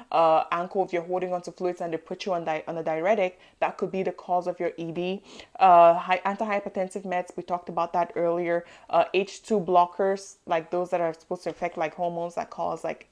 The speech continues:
uh, uh, allergic reactions. Um, antidepressants, we already talked about those, S S R Is and their side, sexual side effects.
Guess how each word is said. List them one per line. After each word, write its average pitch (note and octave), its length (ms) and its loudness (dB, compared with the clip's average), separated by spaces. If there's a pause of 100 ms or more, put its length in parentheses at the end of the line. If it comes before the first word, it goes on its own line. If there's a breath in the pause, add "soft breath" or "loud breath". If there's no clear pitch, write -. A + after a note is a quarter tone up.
(120)
uh, D#3 320 -4 (160)
uh, D#3 320 -2
allergic D#3+ 400 -6
reactions. F3 680 -6 (360 loud breath)
Um, E3+ 340 10 (140)
antidepressants, F#3+ 1000 -2
we F3+ 140 -2
already F3 220 -4
talked F3 260 -10
about F3 300 -2
those, F3+ 340 -2
S - 160 -14
S - 140 -10
R E3+ 300 -2
Is E3+ 140 -6
and E3+ 140 -10
their D#3 120 -10
side, E3 300 -6
sexual F3 320 -8
side E3+ 280 -4
effects. F3 400 -8